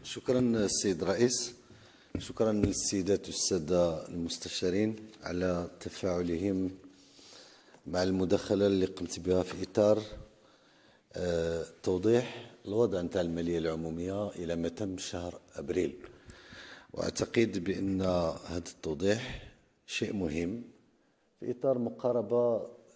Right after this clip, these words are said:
تشاركية صادقة نتقاسم فيها الأمور كما هي. وفي هذا الإطار، آه، أعتقد بأنه لا بد أن نوحد مفاهيمنا لمجموعة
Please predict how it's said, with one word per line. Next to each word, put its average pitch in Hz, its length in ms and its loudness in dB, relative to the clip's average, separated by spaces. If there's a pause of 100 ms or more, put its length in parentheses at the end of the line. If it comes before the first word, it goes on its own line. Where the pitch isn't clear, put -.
(100)
تشاركية 110 680 2
صادقة 95 580 0 (760)
نتقاسم 95 680 0
فيها 95 260 2
الأمور 98 520 0
كما 85 340 -4
هي. 55 140 -8 (760)
وفي 131 160 2
هذا 156 160 6
الإطار، 101 500 2 (1800)
آه، 107 280 -2
أعتقد 117 540 2
بأنه 110 420 4
لا 117 140 10
بد 117 440 0
أن 101 420 4 (120)
نوحد 117 580 4
مفاهيمنا 110 800 4
لمجموعة 101 500 2